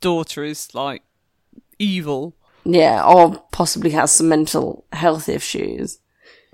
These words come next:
Speaker 2: And then I tried to wrap my head around the call and her refusal to help me. Even if she didn't like me, why wouldn't she want to help her own daughter? I couldn't understand that. I tried to replay the conversation,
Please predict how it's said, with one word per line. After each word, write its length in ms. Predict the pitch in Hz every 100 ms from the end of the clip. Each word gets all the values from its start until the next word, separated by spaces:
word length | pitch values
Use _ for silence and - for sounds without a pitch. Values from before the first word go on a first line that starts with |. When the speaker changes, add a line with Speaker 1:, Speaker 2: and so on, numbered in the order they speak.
| _ _ _ _ -
Speaker 2:
And 200 | - 185
then 460 | 208 190 185 185 - -
I 100 | 196
tried 240 | 226 226
to 140 | - 202
wrap 380 | 180 - - -
my 260 | 190 190 175
head 260 | 165 180
around 340 | 175 165 156 156
the 80 | 156
call 540 | - 180 170 160 147
and 200 | 104 175
her 100 | 175
refusal 480 | 175 - 196 180 170
to 100 | -
help 300 | 156 170 156
me. 360 | 135 143 151 151 _
Even 240 | - 196 220
if 80 | 220
she 120 | 202
didn't 220 | 190 165
like 240 | 170 175
me, 100 | 151
why 240 | 160 170 180
wouldn't 260 | 190 180
she 140 | 180 180
want 160 | 160
to 60 | 156
help 260 | 156 151 -
her 120 | 147
own 200 | 143 156
daughter? 640 | 196 202 190 190 160 151 _ -
I 140 | - 170
couldn't 220 | 214 185
understand 560 | 156 160 - 180 170 156
that. 180 | 147 135
I 100 | 165
tried 280 | - 175
to 120 | - 175
replay 360 | 175 - 165
the 60 | 156
conversation, 880 | - 160 - 151 151 - 101 -